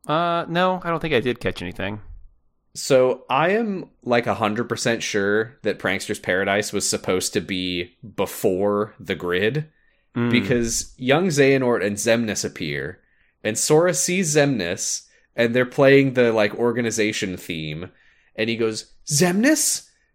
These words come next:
Speaker 2: This is impossible!"
Speaker 1: Oh, yeah, that is weird.
Speaker 2: Yeah,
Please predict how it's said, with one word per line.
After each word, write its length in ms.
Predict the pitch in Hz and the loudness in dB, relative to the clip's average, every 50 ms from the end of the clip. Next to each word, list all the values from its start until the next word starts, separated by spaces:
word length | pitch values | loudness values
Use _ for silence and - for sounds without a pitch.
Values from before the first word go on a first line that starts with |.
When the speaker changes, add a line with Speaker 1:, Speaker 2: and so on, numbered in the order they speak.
| _ _ | _ _
Speaker 2:
This 180 | 370 370 - - | 6 6 6 6
is 100 | 247 247 | 6 4
impossible!" 1040 | 302 320 320 - - 330 359 427 494 - - 330 269 240 196 151 120 - - - _ _ _ _ _ _ _ - - - - _ _ _ - | 4 4 2 2 4 6 8 8 6 6 4 4 6 6 4 4 2 -2 -8 -18 _ _ _ _ _ _ _ -14 -14 -14 -18 _ _ _ 0
Speaker 1:
Oh, 540 | - 202 196 165 123 104 92 90 - - - _ _ | 2 4 6 6 6 4 2 -2 -6 -12 -18 _ _
yeah, 260 | 147 160 180 165 131 | 0 2 4 6 6
that 160 | 127 151 160 | 6 4 4
is 160 | 185 185 143 117 | 4 2 0 0
weird. 360 | 101 104 95 90 87 85 - - - - - - - _ _ _ _ _ _ _ _ _ _ _ _ _ | -2 -2 -2 -4 -4 -8 -10 -12 -14 -16 -16 -18 -20 _ _ _ _ _ _ _ _ _ _ _ _ _
Speaker 2:
Yeah, 480 | - 131 139 127 104 87 78 80 80 | 2 4 6 6 6 4 0 -2 -4